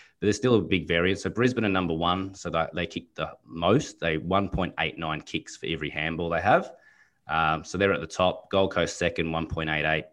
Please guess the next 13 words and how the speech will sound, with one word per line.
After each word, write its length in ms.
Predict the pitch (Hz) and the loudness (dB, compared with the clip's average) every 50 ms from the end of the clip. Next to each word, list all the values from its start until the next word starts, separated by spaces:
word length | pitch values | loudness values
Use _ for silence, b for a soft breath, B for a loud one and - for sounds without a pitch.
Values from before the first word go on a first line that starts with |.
| _ | _
West 280 | - 80 87 85 - - | -6 -4 -4 -4 -4 -4
Coast 260 | - 80 73 - - | -4 -4 -4 -4 -4
second, 300 | - 80 76 - - - | -4 -4 -4 -4 -4 -4
uh, 120 | 71 73 69 | -2 -2 -2
third 360 | - - 80 78 76 71 73 | -4 -4 -4 -2 -2 -2 -4
at 80 | - | -4
one 180 | 76 78 76 73 | -4 -4 -4 -4
point 260 | - - 76 69 - | -6 -8 -8 -10 -10
seven 320 | - - 82 73 69 71 67 | -10 -8 -8 -8 -6 -8 -8
nine 240 | 71 73 73 73 | -6 -6 -6 -8
kicks 260 | 71 - - 73 - - | -8 -8 -10 -12 -10 -10
per 160 | - 73 69 | -10 -10 -8
handball. 540 | - 76 80 87 95 123 147 180 185 - B | -4 -4 -4 -2 0 2 2 2 0 -2 B